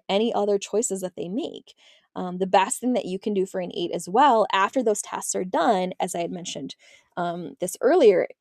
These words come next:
following it up with some sort of, whether that be verbal praise or physical praise, reward, something that allows the person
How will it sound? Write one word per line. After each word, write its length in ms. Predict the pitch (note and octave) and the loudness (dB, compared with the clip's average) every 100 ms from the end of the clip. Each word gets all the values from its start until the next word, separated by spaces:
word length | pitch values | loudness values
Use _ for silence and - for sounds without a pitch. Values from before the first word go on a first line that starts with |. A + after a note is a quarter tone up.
| _ | _
following 380 | - G#3+ G#3+ A3 | 2 6 6 4
it 80 | G#3 | 2
up 180 | G3 - | 2 0
with 100 | F#3+ | -2
some 200 | F#3 F#3 | -2 -4
sort 260 | - F3 - | -2 -2 0
of, 300 | F3 F3 F3+ | 0 0 -2
whether 240 | E3+ E3 | -4 -2
that 180 | D#3+ - - | -4 -8 -8
be 200 | D#3 D#3+ | -10 -8
verbal 320 | G3 C#4+ D4 | -4 0 0
praise 560 | C#4 - B3 A#3 A3 - | 0 -2 0 2 0 0
or 120 | B2 | -6
physical 480 | - B3+ C#4 C#4 B3 | -4 -4 -2 -2 -4
praise, 560 | - A#3 G#3 G#3 G3+ | 0 4 4 4 0
reward, 680 | - E3+ F#3 A#3 B3+ A3+ A3 - _ _ _ | -2 -8 -4 2 6 6 4 2 _ _ _
something 580 | - - A#3 B3 D#4 E4 | -4 4 4 4 0 2
that 120 | D#4 | 4
allows 460 | D#4 G3+ F3 F3 F3+ | 4 2 2 -4 -6
the 80 | F#3+ | -6
person 640 | F3+ F3+ F3+ F3+ F3+ - | -6 -6 -6 -6 -6 -10